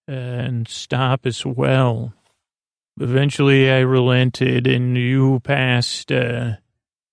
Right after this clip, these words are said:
uh, started passing notes in,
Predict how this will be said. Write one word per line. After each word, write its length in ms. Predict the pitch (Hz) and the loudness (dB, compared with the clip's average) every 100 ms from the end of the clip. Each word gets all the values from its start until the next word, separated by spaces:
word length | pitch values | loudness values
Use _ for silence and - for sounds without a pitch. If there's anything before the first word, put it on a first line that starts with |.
| - | -10
uh, 320 | 131 123 117 | -6 -2 -2
started 440 | 113 - 127 120 - | -2 -2 -4 -4 -4
passing 500 | 127 123 120 127 123 | -2 -2 -2 -2 0
notes 340 | 123 120 - | 0 -2 -4
in, 580 | 135 123 123 120 117 113 | -2 0 0 0 -2 -6